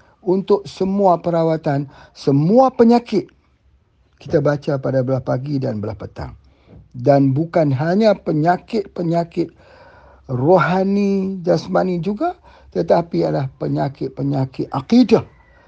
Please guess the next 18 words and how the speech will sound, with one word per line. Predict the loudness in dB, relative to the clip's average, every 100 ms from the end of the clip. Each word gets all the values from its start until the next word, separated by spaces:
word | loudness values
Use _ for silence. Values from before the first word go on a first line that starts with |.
| _ _
supaya | -8 -4 2 2 0
kita | -4 -6 -4
berakidah | -4 -6 -8 -6 -4 -4
dengan | -4 -6 -6 -8
akidah | -8 -6 -4 -4
yang | -6 -8 -10
selamat, | -6 -6 -6 -12 _ _ _ _ _ -8
akidah | -6 -2 -4 -2
yang | -6 -6 -10
benar. | -12 -14 -18 _ _ _ _ -12
Jadi | -4 -2
amalan | 0 2 4 4 2 -2
amal | -4 -4 -4
surat | 0 0 0
ni | -2 -2
dia | -2
amal | -2 -2 -2 -2
di | -4 -2 -2